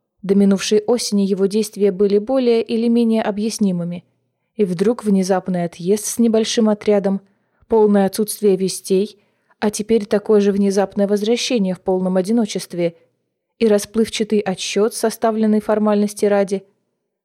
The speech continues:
Похоже, где-то кипел котел новых королевских замыслов, и король наведался туда, дабы подбросить дров и помешать свое варево. Селена это тоже почувствовала.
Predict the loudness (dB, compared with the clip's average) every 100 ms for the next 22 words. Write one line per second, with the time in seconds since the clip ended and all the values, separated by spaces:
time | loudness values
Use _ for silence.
0 | _ -6 -6 0 0 0 -2 -4 _ _
1 | _ -4 -2 -2 -4 -2 0 0 0 0
2 | 2 2 2 2 0 0 0 0 -2 -2
3 | -2 0 0 0 -2 -2 -6 -6 _ _
4 | _ _ _ -6 -2 2 4 4 4 4
5 | 2 0 -2 -6 -4 -2 -2 -2 _ _
6 | -4 -2 0 0 -2 0 -2 0 -2 0
7 | 0 0 -2 _ _ -2 2 2 2 -2
8 | -2 -2 0 0 0 0 -4 -8 _ _
9 | _ _ _ _ _ _ -8 0 4 4
10 | 4 0 -2 -2 0 0 0 -4 -6 -6
11 | -6 -8 -8 -4 -4